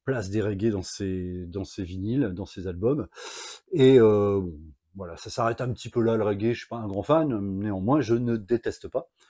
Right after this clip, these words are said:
Là, pour cinq euros, euh, j'allais pas le laisser, en plus, il est en très bon état, c'est un pressage sur le label Disque Espérance.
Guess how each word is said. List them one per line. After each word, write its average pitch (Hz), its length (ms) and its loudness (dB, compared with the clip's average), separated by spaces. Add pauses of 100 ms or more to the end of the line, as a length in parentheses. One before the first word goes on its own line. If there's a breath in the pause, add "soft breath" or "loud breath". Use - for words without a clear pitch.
(260 soft breath)
Là, 117 280 4
pour 120 140 -10
cinq 131 340 -2
euros, 127 320 6 (580 loud breath)
euh, 110 100 0
j'allais 131 280 8
pas 127 160 6
le 120 100 8
laisser, 143 440 8
en 135 140 8
plus, - 220 -8
il 120 40 2
est 113 40 4
en 104 80 2
très 175 200 6
bon 143 160 6
état, 147 280 4
c'est - 160 -2
un 120 80 2
pressage 147 760 4
sur 139 260 -2
le 139 120 4
label 139 600 2
Disque 131 680 -4 (240)
Espérance. 135 880 6